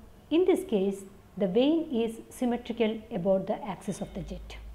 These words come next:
Since the vane is smooth and frictionless, the velocity of the jet after hitting the vane,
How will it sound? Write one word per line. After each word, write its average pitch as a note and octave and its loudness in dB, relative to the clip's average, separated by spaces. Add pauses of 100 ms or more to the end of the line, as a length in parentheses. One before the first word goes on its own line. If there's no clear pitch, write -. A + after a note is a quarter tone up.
(1900)
Since A4 2
the A4 4
vane D#4+ 6
is D4+ 4
smooth C#4 0
and G3+ -2
frictionless, G#3+ -2 (1040)
the G#3 2
velocity G4+ 4
of - -2
the A3 4
jet - -2 (140)
after C4+ 0
hitting C#4+ 2
the G3 0
vane, F#3 2